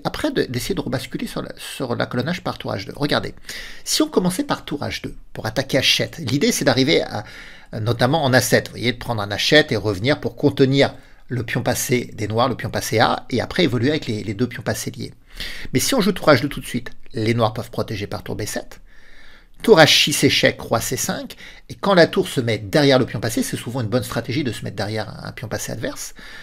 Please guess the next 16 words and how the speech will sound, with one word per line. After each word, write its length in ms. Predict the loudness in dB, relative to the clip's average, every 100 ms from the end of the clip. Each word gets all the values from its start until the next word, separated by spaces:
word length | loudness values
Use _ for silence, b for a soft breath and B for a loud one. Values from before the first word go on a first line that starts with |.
| B
eh 40 | -2
bien 120 | 4
le 80 | 6
roi 200 | 6 4
peut 80 | 2
venir 260 | -2 -2
en 40 | 0
B 100 | -2
cinq, 360 | -4 -10 -16 -20 -6 2
attaquer 360 | 4 4 2
la 120 | -2 -4
tour 400 | -4 -4 -4 -2
et 80 | -4
protéger 360 | -2 -4 -4 -4
le 100 | -8
pion. 180 | -12